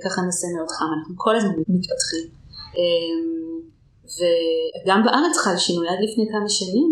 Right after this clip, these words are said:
אה, נגיד, פסיכולוג התפתחותי טיפל בגיל-, ילדים בגילאי אפס עד שש, וממש בשנה החולפת, זהו, הריש-, רישוי, רישיון בעצם של פסיכולוגים התפתחותיים מורחב, מתוך הכרה בזה שילד ממשיך להתפתח,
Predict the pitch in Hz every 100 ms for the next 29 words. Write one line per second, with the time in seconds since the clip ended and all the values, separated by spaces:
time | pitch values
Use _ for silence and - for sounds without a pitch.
0 | 214 175 175 170 170 - - 175 202 214
1 | - - - - - - 190 208 202 180
2 | 175 175 - - 175 170 220 220 180 180
3 | 180 175 - - 311 302 190 180 190 -
4 | - - - - - 196 202 202 202 202
5 | 294 - 180 180 170 160 - - _ _
6 | - 180 170 160 175 170 185 - - 190
7 | - 254 247 - - 180 233 285 160 160
8 | 170 165 160 - - 180 175 180 - -
9 | - 196 185 175 - 349 254 - 185 185
10 | 190 214 202 196 277 269 170 175 - -
11 | - 180 185 196 196 - 220 190 - 170
12 | 170